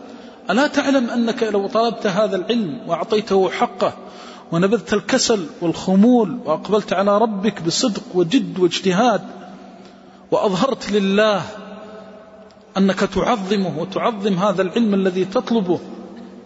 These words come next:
أن الله يفتح عليك باب سعادة لا تشقى بعدها أبدا،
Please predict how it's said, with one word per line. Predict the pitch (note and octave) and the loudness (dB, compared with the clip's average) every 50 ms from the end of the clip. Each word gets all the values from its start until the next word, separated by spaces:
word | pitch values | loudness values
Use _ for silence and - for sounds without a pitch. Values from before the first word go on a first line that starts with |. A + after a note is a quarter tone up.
| - - - - - - - - - - - - - - - - - - - - - - - _ - | -20 -20 -20 -20 -20 -20 -20 -20 -20 -20 -20 -20 -20 -20 -20 -20 -20 -20 -20 -20 -20 -20 -18 _ -2
أن | - G3 G3 | 0 2 2
الله | G3+ G3+ A3 A3 G3+ E3 G3+ | 4 4 2 2 2 2 0
يفتح | G3+ - - - F3 - - | 0 -2 -4 -6 -6 -2 -2
عليك | F3 F#3+ F#3+ F3 - F#3+ | 0 0 0 0 2 0
باب | F#3+ E3 F#3 F3+ D#3+ E3 | 2 2 2 2 2 0
سعادة | D#3+ - F#3 D#3 E3 F#3 F#3 D#3+ E3+ - - F3+ | 0 0 0 0 0 0 0 0 -2 -2 -2 0
لا | F3 E3+ E3+ | 0 2 0
تشقى | D#3 - - D#3 - - - E3 D#3 C#3+ | 0 0 -2 -4 -4 -2 0 0 0 0
بعدها | D3 C#3+ C#3+ C3+ C#3 B2 C3+ C3+ - D3 | -2 -4 -6 -4 -6 -4 -4 -6 -4 -6
أبدا، | D3 B2 C3 B2 - D3+ | -6 -6 -6 -6 -6 -8